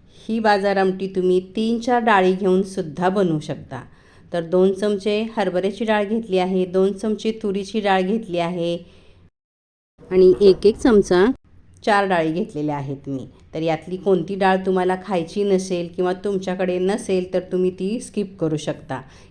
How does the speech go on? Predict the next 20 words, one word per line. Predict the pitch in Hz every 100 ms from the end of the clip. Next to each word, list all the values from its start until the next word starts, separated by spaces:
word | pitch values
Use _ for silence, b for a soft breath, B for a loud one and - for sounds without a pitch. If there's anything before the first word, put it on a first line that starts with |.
| -
ही | 214
मटकीची | 208 190 202 190 226
डाळ | 208 185
मी | 185 180
एक | 180
चमचा | - 170 165 160
घेतली | 185 220 147 151
आहे. | 143 143
सांडगे | 147 175 151 165
बनवण्यासाठी | 185 180 175 180 180 180
आपण | 165 170
ही | 170 170
वापरतो. | 175 170 165 170 180 175 185 B B -
बऱ्याच | 185 180 - -
ठिकाणी | 233 220 220
ही | 226 214
मिळत | 208 202 196
नाही, | 202 190 196
नाही | 196 180 214
टाकली | 233 247 240 208